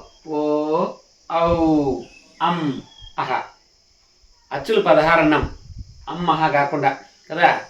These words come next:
అచ్చు లేనిదే హల్లు లేదు. అచ్చులను స్వరములు అంటారు, ప్రాణము అంటారు.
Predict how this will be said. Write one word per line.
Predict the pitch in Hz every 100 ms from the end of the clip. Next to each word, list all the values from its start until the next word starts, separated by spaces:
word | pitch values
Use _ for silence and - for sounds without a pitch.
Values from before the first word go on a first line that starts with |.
| - - - _ _ _ -
అచ్చు | 147 165 - 262
లేనిదే | 240 208 180 160 156 185
హల్లు | - 165 185
లేదు. | 180 143 117 - _ _ _ _ _ _ _ -
అచ్చులను | 160 175 262 247 226
స్వరములు | - 147 156 180 180
అంటారు, | 147 135 120 113 - _ _ _ _ _ _ -
ప్రాణము | 170 185 214 202 190
అంటారు. | 156 127